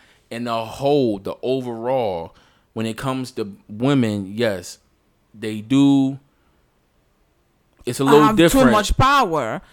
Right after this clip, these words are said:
Speaker 1: Why
Speaker 2: I
Speaker 1: you say
Speaker 2: think
Speaker 1: that? Power about what?
Speaker 2: There's a lot of women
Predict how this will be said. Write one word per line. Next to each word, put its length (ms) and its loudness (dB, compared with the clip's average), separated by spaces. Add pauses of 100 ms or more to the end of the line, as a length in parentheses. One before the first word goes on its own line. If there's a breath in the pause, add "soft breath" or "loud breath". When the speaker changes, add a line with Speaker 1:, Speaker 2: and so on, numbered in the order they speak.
(280 loud breath)
Speaker 1:
Why 140 0
Speaker 2:
I 60 2
Speaker 1:
you 80 -2
say 120 2
Speaker 2:
think 140 0
Speaker 1:
that? 280 -2 (1700 loud breath)
Power 320 -2
about 260 0
what? 400 -4
Speaker 2:
There's 380 0
a 120 2
lot 220 0
of 200 2
women 760 -6